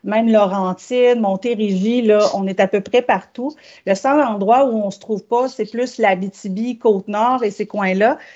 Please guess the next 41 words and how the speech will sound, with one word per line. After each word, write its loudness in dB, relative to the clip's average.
Sauf -2
qu'on 4
travaille 0
en -6
collaboration -4
avec -8
ces -6
régions-là. 0
Fait -4
qu'il 0
y 6
a 4
pas 0
de -20
problème 0
non -2
plus -8
si -8
jamais -2
il -2
y 2
a 2
des 0
besoins. 0
Il 2
y 6
a 6
même 0
une -2
ligne, 0
si -8
vous 0
allez 4
sur -4
le 4
site -2
de 6
Bâtissons 0
l'avenir 0
avec -2
elle, -4